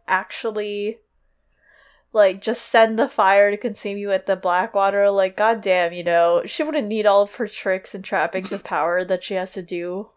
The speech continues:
for all of it. Like, that's pretty literal power. That's a, that's, like, dragon level power, practically, and it's, it's a lot of, it's a lot of hoops that are being jumped through here, but as we know, Davos is grieving. And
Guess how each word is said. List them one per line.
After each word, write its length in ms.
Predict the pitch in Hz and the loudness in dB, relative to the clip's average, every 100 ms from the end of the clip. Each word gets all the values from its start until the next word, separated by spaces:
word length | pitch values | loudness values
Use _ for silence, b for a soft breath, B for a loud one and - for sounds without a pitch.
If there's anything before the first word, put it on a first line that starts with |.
| _ | _
for 160 | - 214 | -2 4
all 140 | 208 | 4
of 60 | 208 | 4
it. 240 | 214 208 | 2 0
Like, 180 | 202 185 | 0 4
that's 240 | 202 226 - | 4 2 0
pretty 240 | 349 285 | -6 -4
literal 440 | 208 185 185 175 170 | -2 -2 2 2 4
power. 520 | 190 151 - 180 - B B B B B | 2 2 0 -2 -4 B B B B B
That's 160 | 208 | 0
a, 340 | 214 185 175 202 B B B _ _ _ b b b - | 2 2 0 -2 B B B _ _ _ b b b -6
that's, 240 | 240 - | -6 0
like, 300 | 233 190 190 | 2 2 -2
dragon 500 | - 226 226 220 208 | -2 4 4 4 2
level 280 | 196 185 185 | 0 0 -2
power, 600 | 180 180 170 165 180 208 _ - | -2 0 0 0 -2 -6 _ -6
practically, 760 | 202 185 - 202 180 170 170 - | -4 -4 -6 -12 -6 -4 -4 -4
and 500 | 180 175 175 196 - _ b b b b b b b b b _ _ - | -2 -2 -4 -10 -14 _ b b b b b b b b b _ _ -4
it's, 180 | 214 208 | -2 0
it's 180 | 208 226 | 0 0
a 40 | |
lot 220 | 202 247 | 4 6
of, 200 | 262 247 | 6 4
it's 140 | 220 240 | 2 4
a 60 | |
lot 200 | 254 285 | 6 6
of 320 | 285 269 269 | 6 6 4
hoops 280 | 277 254 - | 2 -4 -2
that 140 | 196 180 | -2 -2
are 60 | |
being 260 | 175 180 196 | -4 -6 -6
jumped 300 | 190 185 - | -6 -8 -8
through 160 | 190 | -14
here, 360 | 185 202 180 180 | -12 -6 -2 -2
but 200 | 175 185 | 0 2
as 160 | 190 196 | 0 -2
we 100 | 190 | -2
know, 260 | 180 170 | 0 2
Davos 480 | 170 185 185 190 - | 2 0 0 -2 -4
is 140 | 180 | -12
grieving. 580 | 190 196 190 190 185 190 - _ _ _ B B B | -10 -4 -2 0 -2 -4 -12 _ _ _ B B B
And 380 | - 190 185 190 | -2 0 0 0